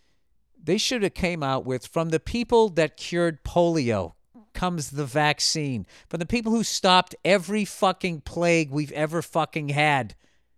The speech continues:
That's why we don't have plagues anymore, because of doctors. <laughs> Fuck those guys. I ain't listening to those guys. All right, you know, do whatever you wanna do. I know I did. So anyways, old Billy Freckles is, and here's the deal, too.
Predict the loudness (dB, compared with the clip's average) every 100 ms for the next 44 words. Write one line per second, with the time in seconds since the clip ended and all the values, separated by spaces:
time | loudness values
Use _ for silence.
0 | _ _ _ _ _ _ -6 -2 2 4
1 | 2 0 2 4 4 2 2 0 0 -4
2 | 0 2 2 0 2 4 2 -2 -8 -10
3 | -16 _ _ -18 -18 _ _ -8 -8 -6
4 | -6 -6 -8 -8 -10 _ _ _ _ _
5 | -4 0 0 0 0 0 -2 -2 0 0
6 | -2 -4 -4 -4 -8 -6 0 2 2 0
7 | -4 -2 0 2 4 2 0 -4 -4 -4
8 | -4 -2 0 -2 -2 -4 -4 -4 -4 -6
9 | _ -20 -20 _ _ _ -8 0 4 6
10 | 6 4 -2 0 2 4 6 4 6 2
11 | 4 4 4 4 4 4 -2 -4 -2 0
12 | 0 0 2 4 4 6 6 6 6 4